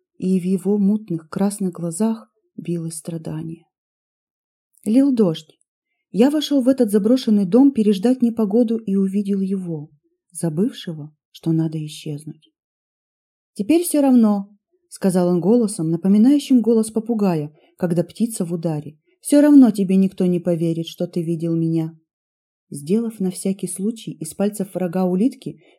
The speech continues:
то есть джеттатуру, я ответил: «Не бойся, не получишь ты от меня ни выстрела серебряной монетой, ни сложного заклинания, но ведь дом пуст».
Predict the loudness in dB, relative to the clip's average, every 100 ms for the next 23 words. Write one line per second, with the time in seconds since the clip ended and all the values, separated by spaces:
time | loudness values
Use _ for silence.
0 | _ 2 2 0 -6 -4 -2 -4 -6 -8
1 | -8 -14 _ _ _ -6 -2 -2 -4 -8
2 | -8 -16 _ _ _ _ 2 4 2 0
3 | -10 -18 _ _ _ 0 4 4 4 0
4 | 0 2 4 4 6 6 4 4 4 4
5 | 0 0 -2 -2 -2 -2 -2 -2 -2 -2
6 | -2 -2 -2 -6 -12 -14 _ 2 2 4
7 | 2 2 0 0 -4 -2 0 0 0 -2
8 | -6 _ _ -4 -2 0 -2 -2 -2 -2
9 | -6 -6 -16